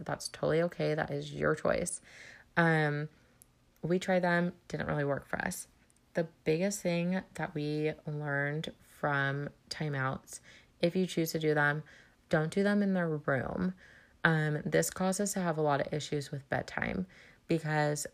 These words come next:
we were making her associate a place that we were trying to get her to go to at bedtime as a negative place. So we'd be like, "Okay, time to go to bed." And she had been in timeout in that room earlier that day.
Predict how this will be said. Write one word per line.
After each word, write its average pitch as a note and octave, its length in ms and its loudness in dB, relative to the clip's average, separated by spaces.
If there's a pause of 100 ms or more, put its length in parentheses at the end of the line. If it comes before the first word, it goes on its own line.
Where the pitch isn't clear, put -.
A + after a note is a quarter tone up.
we D#3 280 0
were F#3 240 4
making D#3+ 340 -2
her E3 160 -2
associate D#3 800 -2 (560)
a D3+ 140 2
place D#3 540 0
that D3+ 160 -2
we D3 80 0
were D3 80 -2
trying D3+ 260 -4
to D#3+ 60 0
get E3+ 120 -2
her E3 160 0
to D#3+ 60 0
go C#3+ 180 0
to D#3 380 0 (100)
at D3+ 180 -2
bedtime F3 560 0
as D#3 140 -4
a D3+ 80 2
negative C3 460 -4
place. - 480 -2 (480)
So D3+ 260 2
we'd D3+ 140 0
be D#3 140 2
like, C#3+ 380 0 (360)
"Okay, A3 200 2
time F#3 200 2
to F3+ 60 2
go F#3 60 4
to F3+ 100 4
bed." F3+ 600 2
And D#3 480 0
she - 240 -2
had D#3+ 160 0
been D#3+ 140 2
in D3+ 120 0
timeout D#3 480 0
in E3+ 120 0
that C#3 140 0
room C#3+ 300 0
earlier D#3 420 4
that D3+ 220 0
day. D#3+ 440 4